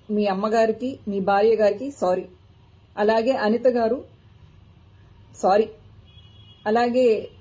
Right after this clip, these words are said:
పవన్ కళ్యాణ్ గారు, సారీ. మీ కుటుంబ సభ్యులకు కూడా సారీ. ఆ, నా కుటుంబాన్ని దృష్టిలో పెట్టుకుని, అలాగే నా భవిష్యత్ని, నాకు భవిష్యత్ ఏమీ లేదనుకోండి, నేనేం పెళ్లి పెటాకులు ఇవన్నీ అని అనుకోవట్లేదు. నా వలన నా ఫ్యామిలీకి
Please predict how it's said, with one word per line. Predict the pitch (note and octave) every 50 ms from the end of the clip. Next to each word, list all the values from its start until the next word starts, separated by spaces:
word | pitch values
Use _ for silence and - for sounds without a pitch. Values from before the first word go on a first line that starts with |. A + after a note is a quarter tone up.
| - - -
పవన్ | G#3 G3+ G#3 A#3 A#3+
కళ్యాణ్ | B3 A#3+ A#3 A#3+ A#3 A3 A3
గారు, | G#3+ G#3+ - - - - - - - - - - - - - -
సారీ. | F#3 F#3 F#3+ F#3+ F#3 -
మీ | G#3 G#3 G#3
కుటుంబ | G#3 A3 G#3 G#3+ A3+ A3
సభ్యులకు | A3+ A3+ G3+ F3 G3 F#3 F#3 -
కూడా | - F#3+ F#3+
సారీ. | - - - F3 D#3 - - - - _ _ _ - - - _ _ _ _ - _ _ _ - _ _ _ _ - G3
ఆ, | F#3+ F#3 F#3+ F#3 F#3 F#3 -
నా | G3+ G#3 G3+ G#3+ A#3+
కుటుంబాన్ని | B3 B3 C4 A3 B3 A#3+ A#3 A#3 A3+ A3
దృష్టిలో | G#3 G#3 G#3 G#3 - - G#3 G3+
పెట్టుకుని, | G3 G3 F#3+ F#3 - - - F3 F3 F3 - - - - - - -
అలాగే | F#3+ F#3+ G3+ G3+ G3 G3 G#3 G#3+ G#3 - -
నా | G3 F#3+
భవిష్యత్ని, | F#3 F#3 F#3 F#3 B3 - - A#3 A3 - A3 G#3+ G3 - - _ - _ -
నాకు | F#3+ F3+ F3+ F#3 F#3
భవిష్యత్ | F#3+ F#3 F#3+ A3 - B3 B3 B3+
ఏమీ | A#3 A3+ A#3
లేదనుకోండి, | G#3+ G3 G3 G3+ A3+ A3+ G#3 G3 F#3+ F3 F3 F#3+
నేనేం | G3 F#3+ F3+ F#3 F#3+
పెళ్లి | F#3+ F#3+ F#3+ F3+ F#3 F#3+
పెటాకులు | F#3+ F#3 F3 F3 F3+ F#3 F#3 F#3+ F#3
ఇవన్నీ | F3+ E3+ F3 E3+ F3
అని | F3 F3 F3 E3
అనుకోవట్లేదు. | D#3 D#3+ D#3+ G#3 G#3+ G3+ G3 G3 D#3+ D3 D3 D3 G3 - - _ _ _ _ _ _ _ - - _ - - - - - - - -
నా | G3+ G3+ G#3 A3+ A3+
వలన | A3 A3+ A3+ B3+ C4 C#4+
నా | D4 C4 A#3 G#3
ఫ్యామిలీకి | G#3+ A3 G#3 G3 G3+ G#3+ A3+ A#3 A#3+ A3+ - - A3+ A3